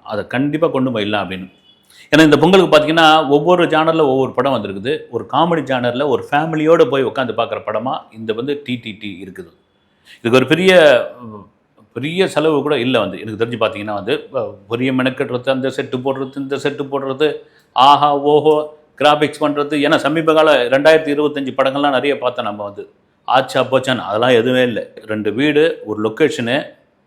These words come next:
ஒரு முக்கியமான ஒரு ஆறு ஏழு கதாபாத்திரங்கள்,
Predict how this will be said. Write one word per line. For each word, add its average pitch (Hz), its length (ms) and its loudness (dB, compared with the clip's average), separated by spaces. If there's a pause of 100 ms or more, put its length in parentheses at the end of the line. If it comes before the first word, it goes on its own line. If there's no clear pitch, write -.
(380)
ஒரு 135 300 6
முக்கியமான 147 760 0 (220)
ஒரு 120 180 2
ஆறு 123 240 6
ஏழு 117 140 4
கதாபாத்திரங்கள், 117 840 0